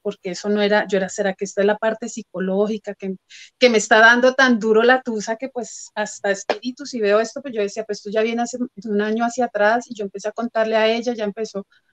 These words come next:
a ver, a tratarme pensando que era algo psicológico, hasta que ella me di-, un día me dijo, "Mira, esto no es por acá, la cosa tuya no es nada psicológico, porque yo ya te valoré, ya hablamos con psiquiatría, y esto no es por acá".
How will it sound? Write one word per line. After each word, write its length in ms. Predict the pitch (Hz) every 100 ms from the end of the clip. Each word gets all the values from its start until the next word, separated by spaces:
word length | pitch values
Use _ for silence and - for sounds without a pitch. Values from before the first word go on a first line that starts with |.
| _ -
a 100 | 208
ver, 120 | 202
a 240 | 226 208 202
tratarme 540 | 202 190 196 190 202 226
pensando 380 | 247 202 196 190
que 100 | 226
era 80 | 202
algo 180 | 202
psicológico, 600 | 196 247 - 208 202 214
hasta 200 | 285 269
que 80 | 247
ella 120 | 202
me 140 | 202 208
di-, 180 | 208 -
un 100 | 208
día 160 | 196
me 160 | 202 226
dijo, 380 | 214 - 208 214 _ _ _ _ _
"Mira, 260 | 214 214 185
esto 260 | 185 214
no 240 | 226 226 240
es 160 | 247
por 160 | - 277
acá, 300 | 277 220 202 _ _ _ _ _
la 160 | 208 196
cosa 300 | 208 190 208
tuya 320 | 233 214 226
no 200 | 226 226
es 220 | 233 -
nada 540 | 247 247 240 240 240 254
psicológico, 800 | 247 254 220 196 196 220 - 247
porque 240 | 247 -
yo 100 | 185
ya 160 | 185 190
te 160 | 220
valoré, 640 | 226 214 185 175 208 247 254 _ _ _ -
ya 80 | 208
hablamos 320 | 196 196 -
con 140 | 220
psiquiatría, 840 | 208 214 202 180 226 226 247 262 -
y 260 | 208 196 185
esto 300 | 180 - 190
no 160 | 190 196
es 120 | -
por 160 | 202
acá". 220 | 202 294